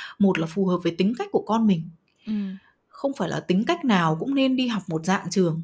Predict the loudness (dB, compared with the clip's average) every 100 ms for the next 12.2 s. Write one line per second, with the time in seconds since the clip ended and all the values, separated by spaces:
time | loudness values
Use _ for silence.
0 | -4 -2 2 2 4 4 4 2 4 4
1 | 4 2 -2 0 0 0 0 0 0 2
2 | 2 2 0 0 2 2 2 0 2 2
3 | 2 2 0 2 0 0 -2 0 0 2
4 | 4 4 4 2 0 -4 -6 -2 -2 -2
5 | -8 _ -20 -12 -4 -4 -4 -8 -16 -20
6 | -8 -4 0 0 0 2 4 4 2 0
7 | 0 0 0 -2 -4 0 2 4 2 -2
8 | -14 -20 -20 -4 -2 0 2 2 0 -2
9 | -10 -20 -6 -2 2 2 0 -2 -2 0
10 | 0 -2 -4 -8 -8 -8 -4 -2 0 2
11 | 2 0 -2 -6 -6 -6 -6 -6 -4 -4
12 | -4 -8